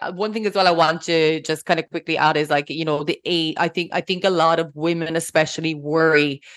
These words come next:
when they're older and they're single. And I think this needs to be definitely talked about more because,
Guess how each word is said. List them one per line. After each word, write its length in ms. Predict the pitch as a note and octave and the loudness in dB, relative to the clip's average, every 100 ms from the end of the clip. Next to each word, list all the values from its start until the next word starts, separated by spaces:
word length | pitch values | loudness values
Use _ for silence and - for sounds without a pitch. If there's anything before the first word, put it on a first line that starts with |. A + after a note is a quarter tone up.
| - | -16
when 240 | - E3+ E3 | 0 2 4
they're 240 | D#3+ D3 | 4 2
older 640 | D3 E3+ E3+ D#3+ D3 C#3 - _ - | 2 2 2 0 -2 -4 -12 _ -6
and 160 | D#3 | -2
they're 100 | D3 | -2
single. 580 | C#3+ - D#3 D3 C#3 C#3 | -4 -2 0 2 2 4
And 160 | C3 C#3+ | 4 2
I 60 | |
think 240 | D3+ E3+ D3+ | 2 0 -2
this 160 | D#3 | -4
needs 240 | E3 D#3 - | -4 -8 -8
to 80 | C#3+ | -4
be 100 | D3 | 2
definitely 380 | D3+ D3+ D#3 | 2 2 0
talked 300 | D3+ D#3 D3+ | 2 2 2
about 260 | D3 D3 D3 | 2 0 2
more 220 | D3+ D3+ | 2 2
because, 500 | D3 C#3+ D#3 D3 B2 | 2 0 0 0 -4